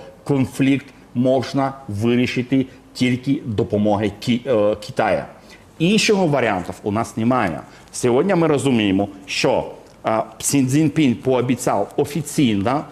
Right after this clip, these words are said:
що, а, зброя Росія не отримає. Ми, ми знаємо, що це було офіційне заявлення. Якщо Китай не буде купляти Росії, е, допомагати по, е, наприклад, там, по тим же там чіпам, е,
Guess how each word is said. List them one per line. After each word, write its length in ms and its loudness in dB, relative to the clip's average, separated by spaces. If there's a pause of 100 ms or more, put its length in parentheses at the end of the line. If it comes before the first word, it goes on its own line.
(180)
що, 560 0 (640)
а, 180 2 (120)
зброя 760 2
Росія 580 0 (100)
не 180 2
отримає. 420 0 (100)
Ми, 180 2
ми 100 2
знаємо, 340 0
що 100 -4
це 120 -4
було 240 2 (200)
офіційне 460 -4
заявлення. 340 -4
Якщо 340 0
Китай 600 -2 (380)
не 140 2
буде 260 0
купляти 680 0
Росії, 460 0 (360)
е, 260 0
допомагати 760 0 (360)
по, 340 2 (1000)
е, 280 -2
наприклад, 500 -2
там, 260 -4
по 100 -2
тим 240 0
же 100 -4
там 220 -4
чіпам, 480 0 (260)
е, 40 -6